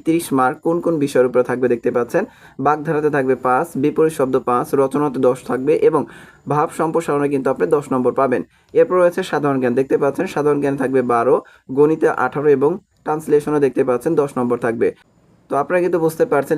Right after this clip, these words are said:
লিখিত পরীক্ষা যে সত্তর মার্ক থাকবে এক ঘন্টার ভিতরে সেই বিষয়গুলো কিন্তু আমি সুন্দর করে লিখে রেখেছি, আশা করছি আপনি কিন্তু বুঝতে পেরেছেন। তো এরপরে যে গুরুত্বপূর্ণ বিষয়টি রয়েছে সেটা হচ্ছে পদোন্নতি বা প্রমোশন, অর্থাৎ একজন ওয়্যারলেস অপারেটর পদোন্নতি বা প্রমোশনের মাধ্যমে কোন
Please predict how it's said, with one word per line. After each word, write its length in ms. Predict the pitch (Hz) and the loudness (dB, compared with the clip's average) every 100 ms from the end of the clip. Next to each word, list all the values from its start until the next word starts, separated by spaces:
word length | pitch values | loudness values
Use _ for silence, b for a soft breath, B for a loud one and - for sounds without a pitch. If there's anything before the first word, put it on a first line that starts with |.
| 151 | -2
লিখিত 220 | 160 165 165 139 | -2 0 0 2
পরীক্ষা 260 | 156 156 147 | 2 2 0
যে 60 | 143 | 2
সত্তর 280 | 139 131 147 135 | 0 2 0 2
মার্ক 160 | 127 - | -2 -2
থাকবে 220 | 131 139 - 135 | -2 0 0 -2
এক 60 | 131 | -2
ঘন্টার 240 | 143 139 131 | -2 0 0
ভিতরে 200 | 135 147 | 0 0
সেই 120 | 160 156 | 0 -2
বিষয়গুলো 340 | 147 143 139 139 | 0 0 2 0
কিন্তু 140 | 135 127 | 0 -2
আমি 80 | 131 135 | -2 -2
সুন্দর 180 | 147 139 | 0 0
করে 120 | 135 127 | 2 0
লিখে 140 | 123 | 0
রেখেছি, 220 | 127 131 131 | -2 0 -2
আশা 140 | 135 151 | -2 -4
করছি 180 | 151 147 | -4 -4
আপনি 100 | 135 131 | -4 -2
কিন্তু 140 | 127 131 | 0 0
বুঝতে 180 | 131 127 120 | 0 0 2
পেরেছেন। 320 | 104 - - B - _ _ _ _ | 0 0 -6 B -20 _ _ _ _
তো 80 | 147 151 | 0 2
এরপরে 220 | 170 190 185 | 2 2 2
যে 60 | 175 | 2
গুরুত্বপূর্ণ 400 | 151 170 170 170 156 | 0 0 0 0 0
বিষয়টি 260 | 151 160 156 | 0 0 2
রয়েছে 240 | 143 143 185 | 2 2 -2
সেটা 180 | - 160 151 | -2 2 2
হচ্ছে 200 | 143 165 165 | 2 0 2
পদোন্নতি 400 | 143 143 143 131 | 0 0 -2 0
বা 60 | 143 147 | 0 0
প্রমোশন, 360 | 139 131 123 123 135 | 0 0 0 -2 -2
অর্থাৎ 220 | 135 175 - 139 | -2 -4 0 -2
একজন 240 | 131 139 123 | 2 0 2
ওয়্যারলেস 380 | 131 143 160 170 151 | 2 2 2 0 -2
অপারেটর 320 | 143 139 135 - | 0 2 0 0
পদোন্নতি 340 | 147 160 160 160 | 0 0 0 0
বা 60 | 156 | 2
প্রমোশনের 420 | 139 131 139 147 139 | 0 0 0 2 2
মাধ্যমে 260 | 127 135 127 | 0 0 0
কোন 100 | 165 | 0